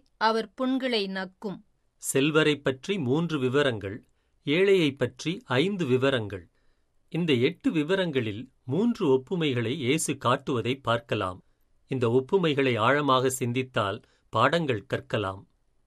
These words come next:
Speaker 2: செல்வர் ஒருவர் இருந்தார், லாசர் என்ற பெயர் கொண்ட ஏழை ஒருவரும் இருந்தார்.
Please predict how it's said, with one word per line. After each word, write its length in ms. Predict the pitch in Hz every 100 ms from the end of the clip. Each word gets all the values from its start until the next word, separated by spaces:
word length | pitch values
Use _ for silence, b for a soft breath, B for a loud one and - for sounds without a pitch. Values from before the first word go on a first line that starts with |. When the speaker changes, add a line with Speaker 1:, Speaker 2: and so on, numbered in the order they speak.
| _ -
Speaker 2:
செல்வர் 380 | 180 220 262 202
ஒருவர் 380 | 139 143 131
இருந்தார், 500 | 123 117 120 107 113 - _ _ _ _ -
லாசர் 480 | 110 131 156 185
என்ற 220 | 170 156 139
பெயர் 320 | 139 139 151
கொண்ட 340 | - 139 160 202
ஏழை 280 | 127 151 170
ஒருவரும் 460 | 151 135 135 123 208
இருந்தார். 480 | 151 123 117 101